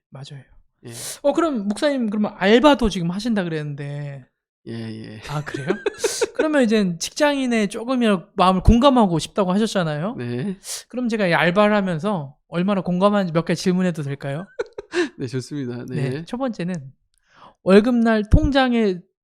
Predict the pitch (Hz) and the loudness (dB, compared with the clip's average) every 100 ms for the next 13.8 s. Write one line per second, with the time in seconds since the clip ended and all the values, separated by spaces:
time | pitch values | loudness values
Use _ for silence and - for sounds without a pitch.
0 | _ _ - 220 202 196 - - 226 190 | _ _ 2 6 6 4 -8 -8 -2 0
1 | 156 147 151 147 147 139 120 120 160 190 | 0 -2 -4 -6 -10 -10 -8 -8 -10 -14
2 | _ _ - 202 214 233 220 208 185 269 | _ _ -4 -4 -2 0 2 2 0 -4
3 | 302 _ _ _ _ - 165 - 254 220 | -8 _ _ _ _ -12 -10 -8 -6 -6
4 | - 131 139 156 151 _ _ _ _ _ | -8 -12 -10 -14 -16 _ _ _ _ _
5 | _ _ 262 320 285 - 285 330 311 277 | _ _ 2 4 4 4 4 6 4 4
6 | 254 214 208 180 - 151 131 _ _ - | 2 2 2 0 0 -6 -10 _ _ -18
7 | - 269 233 - _ _ 165 156 165 269 | -16 -16 -16 -18 _ _ -2 -2 0 0
8 | 262 196 170 170 175 175 196 175 160 165 | 2 4 4 4 4 8 8 6 4 0
9 | 165 185 220 226 165 147 143 131 123 113 | 2 2 4 2 2 0 0 -2 -6 -12
10 | 135 147 156 151 135 - 180 190 202 170 | -12 -6 -4 -4 -10 -14 -8 -2 0 0
11 | 185 190 170 165 208 - 165 - - 190 | 2 2 2 0 -2 -6 -8 0 4 6
12 | 202 240 208 214 220 208 190 185 165 151 | 6 8 8 8 4 4 2 2 0 -2
13 | 135 143 135 160 156 156 131 123 | 0 0 0 0 0 -2 -4 -6